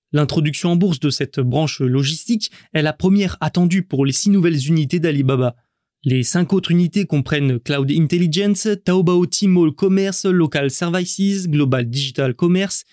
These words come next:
et Digital Media and Entertainment. Cette restructuration du groupe est quand même la plus grande de ces vingt-quatre ans d'histoire. Le but avec une telle introduction en bourse, c'est aussi d'aider à relancer les activités de collecte de fonds à Hong Kong,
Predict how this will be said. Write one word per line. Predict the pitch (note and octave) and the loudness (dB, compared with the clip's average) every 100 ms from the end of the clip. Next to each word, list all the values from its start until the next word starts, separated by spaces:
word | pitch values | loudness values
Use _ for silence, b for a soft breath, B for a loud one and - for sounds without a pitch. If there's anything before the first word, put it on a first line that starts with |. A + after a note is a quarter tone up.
| _ - | _ -4
et | F#3+ | -2
Digital | D3 F#3+ D#3 C3 G3+ E3+ | -2 -4 -4 -2 0 2
Media | D3 C3 F#3+ - | 2 0 -4 -2
and | E3+ F#3+ - | 0 0 -2
Entertainment. | C#3+ C3+ F3+ - C#3+ C3+ B2+ - - _ _ _ _ - | -4 -4 -4 -2 0 2 0 -4 -20 _ _ _ _ -8
Cette | - C#3 - | -4 -4 -2
restructuration | B2 C#3+ C#3+ E3 F3+ E3+ F3 F#3+ | -2 -2 -2 -4 -2 -2 0 2
du | F3+ | 2
groupe | G#3 F3+ - | 0 -2 -4
est | E3+ | -2
quand | E3 | 0
même | F#3 F#3 | 2 2
la | E3 | 0
plus | - F3+ | -2 -2
grande | D3+ D#3 E3 G3+ G3 | -2 -2 0 0 0
de | D3 E3 | -2 -4
ces | - F3+ | -2 -2
vingt-quatre | C#3+ G3+ F#3 D#3+ F#3+ | 0 -2 -2 -4 -2
ans | |
d'histoire. | E3+ D#3+ E3+ D3 C3 _ _ _ - | -2 -2 0 -2 -2 _ _ _ -4
Le | C#3+ | 0
but | B2+ F#3+ E3 | 2 2 0
avec | C3 B2 | -2 -2
une | C#3+ B2 | -2 -2
telle | D3 | -2
introduction | C#3 - C#3 - D#3+ | -4 -2 -2 0 0
en | |
bourse, | D3+ G#3+ - - | 2 0 -2 -6
c'est | - A#2+ | -4 -2
aussi | C3+ - F#3 F3 | -2 -2 -2 0
d'aider | E3+ D#3 G3+ G3+ | 0 0 -2 -2
à | C#3 | -2
relancer | D3+ D#3 - F#3 | 0 0 0 0
les | C#3+ | 0
activités | D3 - D#3+ C#3+ G#3 | -4 -4 -8 -4 -2
de | D3+ | 0
collecte | C#3+ F3+ F3+ E3+ | 0 0 -2 -2
de | C3 C3+ | -2 -2
fonds | - F#3+ - | 0 -2 -2
à | C#3 | -2
Hong | C#3 D#3+ | 0 0
Kong, | - G3+ G3 | 2 2 2